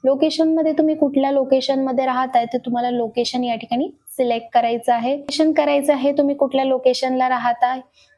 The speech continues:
तर या ठिकाणी बघू शकता, मुंबई मी टाईप केल्यावर मुंबईमधील तुम्ही कुठल्या एरियामध्ये राहता, तुम्हाला या ठिकाणी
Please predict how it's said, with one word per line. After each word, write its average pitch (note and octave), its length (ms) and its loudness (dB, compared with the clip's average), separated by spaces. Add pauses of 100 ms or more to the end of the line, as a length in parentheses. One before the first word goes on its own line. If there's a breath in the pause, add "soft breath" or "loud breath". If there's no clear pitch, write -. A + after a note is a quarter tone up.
(120)
तर B3 60 0
या B3+ 140 2
ठिकाणी C4 260 0
बघू B3+ 220 0
शकता, C4 320 -2
मुंबई B3 420 0
मी B3+ 160 0
टाईप A3+ 220 -2 (100)
केल्यावर B3 260 0
मुंबईमधील B3 680 0
तुम्ही B3+ 180 0
कुठल्या B3+ 360 -2
एरियामध्ये A#3+ 440 -2
राहता, A3+ 300 -2
तुम्हाला A3+ 340 -4
या A3+ 100 -4
ठिकाणी A3+ 360 -4